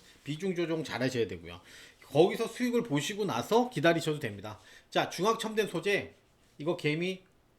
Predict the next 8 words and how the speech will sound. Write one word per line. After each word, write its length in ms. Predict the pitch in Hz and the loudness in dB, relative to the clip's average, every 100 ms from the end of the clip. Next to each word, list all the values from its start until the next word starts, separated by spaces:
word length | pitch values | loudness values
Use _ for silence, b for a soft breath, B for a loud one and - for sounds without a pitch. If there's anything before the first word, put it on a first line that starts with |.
| _ | _
터는 340 | 226 220 196 | -4 -2 -2
중입니다. 460 | 143 113 98 95 92 - b b b b | -6 -8 -8 -10 -12 -18 b b b b
상승합니다. 760 | - 214 190 180 220 170 113 - | -8 -6 -4 -4 -2 -2 -2 -4
그냥 260 | 131 135 123 | -6 -6 -2
저 160 | 151 | -2
믿고선 440 | 151 139 151 160 143 | 0 -2 -4 -6 -6
기다리시면 440 | 151 180 170 139 | 0 2 2 -2
됩니다. 400 | 120 107 117 - | -4 -4 -4 -4